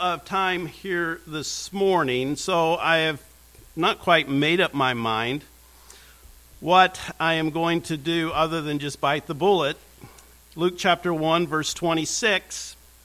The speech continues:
I used to say a lot. I kind of tried to quit saying it. You know, sometimes you can just beat a dead horse, right?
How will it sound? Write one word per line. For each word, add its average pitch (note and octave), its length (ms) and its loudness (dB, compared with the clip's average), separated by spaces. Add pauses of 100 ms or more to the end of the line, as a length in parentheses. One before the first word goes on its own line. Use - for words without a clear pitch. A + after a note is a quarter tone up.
(400)
I D3+ 80 4
used D#3+ 240 2
to E3 240 2 (260)
say F3 300 -4
a F#3+ 80 2
lot. G3 520 6 (540)
I C3+ 120 -2
kind E3+ 280 0
of D#3 240 -8
tried E3+ 320 0
to E3+ 80 -6
quit F3+ 300 -6
saying C3 420 -4
it. C3+ 140 -6 (400)
You D3+ 100 -4
know, D3+ 80 -2
sometimes E3 920 0 (800)
you D#3+ 120 -10
can D#3+ 100 0
just D3+ 260 -4 (1000)
beat F3 420 -2
a C3+ 80 -6
dead C#3 220 0
horse, G#2+ 480 -6
right? A#2 300 0